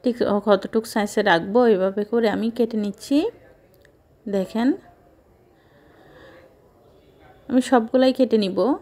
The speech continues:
আর এগুলা, আহ, কাটার পর আমি এখন করব, মানে, আহ, ভালো করে রোদে দিয়ে,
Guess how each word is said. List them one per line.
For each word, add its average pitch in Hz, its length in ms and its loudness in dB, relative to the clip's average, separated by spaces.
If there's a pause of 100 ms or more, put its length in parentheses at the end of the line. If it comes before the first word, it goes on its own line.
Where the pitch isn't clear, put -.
(2500)
আর 220 220 4
এগুলা, 269 440 4
আহ, 190 500 -4 (140)
কাটার 214 320 -2
পর 269 380 2
আমি 220 300 0
এখন 226 300 -2
করব, 226 540 2
মানে, 220 420 0 (580)
আহ, 165 540 -4
ভালো 247 240 4
করে 277 280 4
রোদে 214 340 2
দিয়ে, 220 400 -2